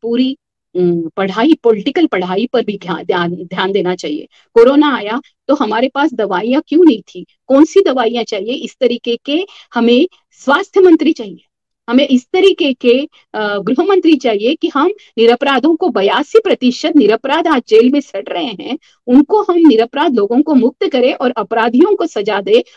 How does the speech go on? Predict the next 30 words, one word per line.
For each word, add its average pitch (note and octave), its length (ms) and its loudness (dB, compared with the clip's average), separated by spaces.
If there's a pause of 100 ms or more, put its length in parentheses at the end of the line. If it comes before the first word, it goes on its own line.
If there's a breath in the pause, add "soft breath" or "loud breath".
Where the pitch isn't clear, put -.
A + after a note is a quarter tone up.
(120)
और B3 100 4
उनको B3+ 420 2
इस B3+ 180 -2
तरीके A#3+ 360 0
से, D4+ 200 -4
जो B3+ 180 -2
अपराधी F#3 560 0
है, G3+ 100 -4 (220 soft breath)
जघन्य D#4+ 340 2
अपराधी G#3 420 -2
है, G3 140 0
जो, G#3+ 220 0 (340 soft breath)
अ, F#3 140 0
ब-, F3 400 -6
बलात्कार C4+ 680 0
वगैरह A3+ 320 2
जैसे A#3+ 320 0
केस A#3+ 420 0
में A3+ 180 -4
उनके C#4+ 360 -2
गुनाह A#3+ 480 -4
साबित G#3 460 -2
हो D4 80 -4
चुके A3 320 -6
हैं, G#3 200 -6 (300 loud breath)
ऐसे A#3+ 380 0
लोगों B3 360 2
को C#4+ 160 -6
जेल A3 320 2
में C#4+ 220 0